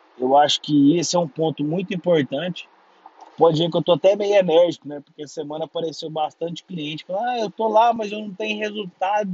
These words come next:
tô investindo trezentos reais." Trezentos reais você não vai ter resultado.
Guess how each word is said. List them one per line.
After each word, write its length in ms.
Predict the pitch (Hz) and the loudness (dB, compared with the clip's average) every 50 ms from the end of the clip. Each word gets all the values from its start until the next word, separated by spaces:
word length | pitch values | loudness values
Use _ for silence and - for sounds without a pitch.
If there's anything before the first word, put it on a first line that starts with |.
| 180 180 - | -10 -10 -12
tô 80 | 185 | -12
investindo 460 | 180 185 185 196 202 175 - 190 190 | -10 -8 -8 -6 -6 -8 -8 -12 -10
trezentos 520 | - 202 185 175 170 165 170 175 190 202 - | -6 -4 -4 -2 -4 -4 -6 -10 -10 -8 -4
reais." 560 | 233 196 196 175 175 180 185 185 180 - _ _ _ _ _ _ _ _ _ _ _ _ _ _ | -2 -2 0 0 0 -2 -2 -4 -6 -14 _ _ _ _ _ _ _ _ _ _ _ _ _ _
Trezentos 440 | - 240 202 190 202 208 214 - - | 4 4 6 6 4 2 2 2 0
reais 240 | 285 247 196 196 | 0 2 2 0
você 280 | 202 214 208 214 262 233 | 0 -4 -4 -4 -4 -4
não 140 | 208 220 220 | -4 0 2
vai 200 | 226 233 233 226 | 4 4 2 2
ter 180 | 220 233 220 | 0 0 0
resultado. 760 | 262 269 269 233 247 254 240 - 254 202 202 202 196 175 156 | 0 0 -2 -2 -6 -8 -8 -6 -2 0 0 0 0 -2 -6